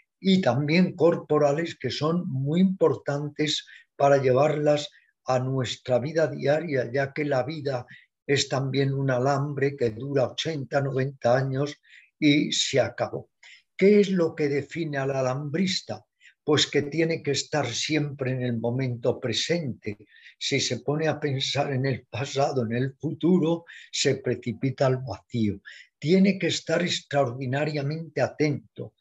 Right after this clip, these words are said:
consciente y autoconsciente, dominar su cuerpo, su respiración, su mente. Tiene que, por un lado, ser osado, pero también cauto,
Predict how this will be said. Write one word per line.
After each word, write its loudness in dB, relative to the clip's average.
consciente 2
y -2
autoconsciente, -2
dominar 2
su -6
cuerpo, 2
su -4
respiración, 0
su 0
mente. -2
Tiene 6
que, 2
por 2
un 0
lado, 0
ser -2
osado, -2
pero 0
también -4
cauto, -2